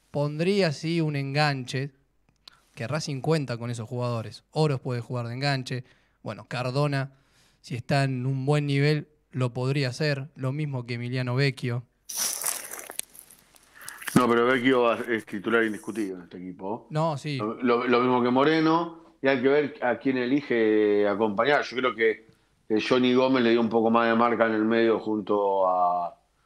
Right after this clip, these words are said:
Speaker 2: a Moreno, así que creo que no va a sa-, no va a salir del equipo.
Speaker 1: No,
Speaker 2: Por
Speaker 1: no.
Speaker 2: eso mi duda es si Alcaraz iba a jugar como un cuar-,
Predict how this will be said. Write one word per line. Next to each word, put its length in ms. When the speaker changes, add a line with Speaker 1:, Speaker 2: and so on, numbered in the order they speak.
Speaker 2:
a 80
Moreno, 400
así 140
que 140
creo 260
que 100
no 340
va 160
a 20
sa-, 180
no 220
va 120
a 40
salir 320
del 140
equipo. 580
Speaker 1:
No, 140
Speaker 2:
Por 140
Speaker 1:
no. 40
Speaker 2:
eso 300
mi 140
duda 320
es 80
si 100
Alcaraz 640
iba 140
a 40
jugar 280
como 140
un 180
cuar-, 440